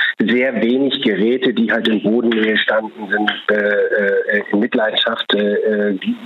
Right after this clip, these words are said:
gezogen worden. Wobei auch hier gab es kostenlose Reparaturservice an der A von, von Maschinenfabrikanten. Also es war enorm die Unterstützung, die man bekommen hat. Es war natürlich so, dass wir keine natürliche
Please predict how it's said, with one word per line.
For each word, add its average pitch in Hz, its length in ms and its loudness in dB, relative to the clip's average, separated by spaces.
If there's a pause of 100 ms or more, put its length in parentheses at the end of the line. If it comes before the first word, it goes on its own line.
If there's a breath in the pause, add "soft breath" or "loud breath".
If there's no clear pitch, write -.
(280)
gezogen 131 640 -2
worden. 131 360 0
Wobei 120 360 0
auch - 180 0
hier 294 320 0 (420 loud breath)
gab 123 220 -2
es 123 140 -2
kostenlose 139 720 -2
Reparaturservice 123 1160 -2
an 120 260 0
der 110 180 -2
A 117 220 0
von, 110 400 -2
von 110 200 0
Maschinenfabrikanten. 113 1080 0
Also 110 220 -2
es - 140 -2
war 104 440 0 (600 loud breath)
enorm 120 800 0
die 113 100 0
Unterstützung, 113 580 0
die 110 80 0
man 104 180 0
bekommen 123 360 0
hat. 127 160 -4 (500 loud breath)
Es 131 140 -2
war 151 100 0
natürlich 147 380 0
so, 147 120 2
dass 143 200 0
wir 139 100 0
keine 123 720 2
natürliche 120 840 0